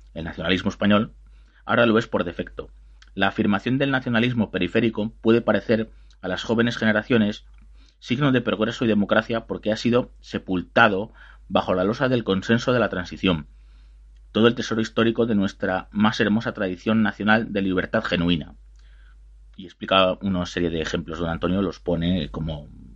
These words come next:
como ejemplo. Eh, la Revolución Gloriosa, la República Federal, la Segunda República, el exilio, resistencia clandestina, formas originales de sindicalismo como la C N T y comisiones obreras, formas originales de unidad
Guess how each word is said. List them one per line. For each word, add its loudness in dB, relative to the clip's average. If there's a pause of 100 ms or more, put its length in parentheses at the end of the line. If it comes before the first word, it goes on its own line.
(140)
como -10
ejemplo. 0 (480)
Eh, 0
la -2
Revolución -2
Gloriosa, 0 (100)
la -4
República 2
Federal, -4
la -10
Segunda 2
República, 0 (380)
el -8
exilio, 2 (260)
resistencia -2
clandestina, 0 (320)
formas 0
originales 0
de -2
sindicalismo 0
como -4
la -8
C 0
N 4
T 0 (220)
y -8
comisiones 0
obreras, 2 (300)
formas -2
originales 0 (340)
de -2
unidad 2